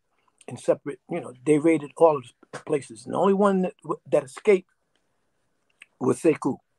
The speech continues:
He escaped and ultimately wound up in North Africa with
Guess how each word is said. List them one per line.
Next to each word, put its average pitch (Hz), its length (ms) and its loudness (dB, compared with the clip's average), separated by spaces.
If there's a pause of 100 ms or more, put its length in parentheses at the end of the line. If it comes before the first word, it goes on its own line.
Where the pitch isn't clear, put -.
(1080)
He 175 120 0
escaped 160 440 0
and 131 140 -4 (180)
ultimately 151 480 0
wound 147 400 -2
up 143 160 -4
in 123 160 -6
North 143 240 -4
Africa 135 480 -4 (640)
with 139 160 -6